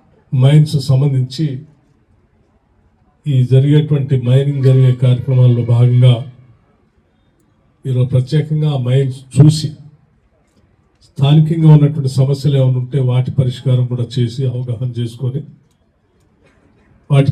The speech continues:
పరిష్కారం చేస్తూ భవిష్యత్తులో సింగరేణి ఉజ్వల భవిష్యత్తు కోసం ప్రణాళికలు చేయాలనేటువంటి ఆలోచనతోనే ఈరోజు ఈ పర్యటన రావటం జరిగింది. ఆనాడు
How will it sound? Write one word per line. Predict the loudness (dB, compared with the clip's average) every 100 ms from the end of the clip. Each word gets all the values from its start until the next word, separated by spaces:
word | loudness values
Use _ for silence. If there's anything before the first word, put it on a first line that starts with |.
| 2
పరిష్కారం | 4 2 2 2 4
చేస్తూ | 4 2 0 4
భవిష్యత్తులో | 6 6 4 2 2 2
సింగరేణి | 2 4 6 6 4 2
ఉజ్వల | 4 8 8 8
భవిష్యత్తు | 4 4 -4 -8 -6
కోసం | -4 -4 0
ప్రణాళికలు | 0 2 -2 -2 -4 0
చేయాలనేటువంటి | 2 2 2 2 0 -2 2 4
ఆలోచనతోనే | 6 4 -2 2 4 4 2 -2 -10 _ _ _ _ _ _ 2
ఈరోజు | 6 6 4
ఈ | 2
పర్యటన | 0 0 -2 -6 -4
రావటం | -4 -2 -2 -4
జరిగింది. | -6 -8 -16 _ _ _ _ _ _ _ _ _ _ _ _ _ _ _ _ _ _ -8 0
ఆనాడు | 4 6 4